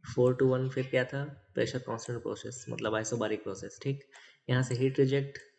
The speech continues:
हीट एंटर, ठीक। ये तो आसान हो गया आपके लिए।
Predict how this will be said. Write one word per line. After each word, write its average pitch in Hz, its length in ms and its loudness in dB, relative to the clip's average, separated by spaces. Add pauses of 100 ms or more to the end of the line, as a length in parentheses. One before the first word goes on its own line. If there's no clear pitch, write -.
(100)
हीट 117 180 4
एंटर, 98 380 -4 (140)
ठीक। 151 260 2 (2000)
ये 123 120 0
तो 123 100 2
आसान 123 340 0
हो 127 80 2
गया 127 120 2
आपके 120 180 -4
लिए। 120 180 -4